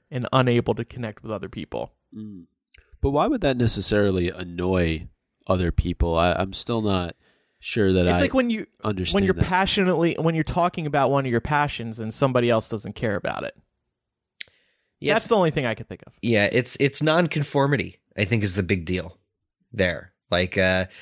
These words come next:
Speaker 3: even at Hogwarts, he was cooped up in his own little tower area where,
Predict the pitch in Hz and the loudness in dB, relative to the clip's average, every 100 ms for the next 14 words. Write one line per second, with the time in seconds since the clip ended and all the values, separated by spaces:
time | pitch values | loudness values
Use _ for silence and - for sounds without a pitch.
0 | - - 156 143 107 107 131 107 - 104 | -12 -2 0 0 2 0 2 0 0 0
1 | 95 95 - 127 117 - 117 117 104 98 | 2 0 0 -2 -2 0 0 0 -2 0
2 | 104 107 107 104 104 101 98 101 _ - | 0 0 2 2 2 2 0 -4 _ -20
3 | _ _ _ - 113 117 110 104 - 101 | _ _ _ -8 -2 2 2 0 2 2
4 | 104 95 90 87 90 90 90 87 | 2 2 2 0 2 0 0 -4